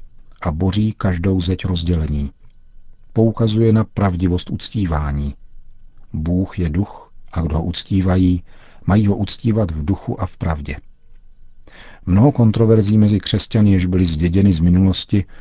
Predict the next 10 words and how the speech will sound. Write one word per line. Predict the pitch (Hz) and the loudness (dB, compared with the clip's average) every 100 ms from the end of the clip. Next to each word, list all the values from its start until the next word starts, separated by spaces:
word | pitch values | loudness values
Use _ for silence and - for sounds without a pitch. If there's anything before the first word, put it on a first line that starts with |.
| - - | -16 -4
lze | 87 95 | 0 0
překonat, | - 98 - 92 95 - - - - | -2 -6 0 2 2 -2 -20 -20 -6
odsuneli | 95 - 101 90 90 | -6 -4 0 2 2
se | - 90 | -2 -6
stranou | - 90 92 90 90 | -4 0 2 2 2
každý | 90 85 85 | 0 0 -2
polemický | 82 92 92 95 - - 98 | -2 -2 2 2 0 -2 -2
či | 95 - | -2 -6
apologetický | 90 101 92 92 90 - 87 | -6 -2 -2 -2 -4 -4 -6
postoj | 85 85 - 95 92 | -6 -8 -4 -2 0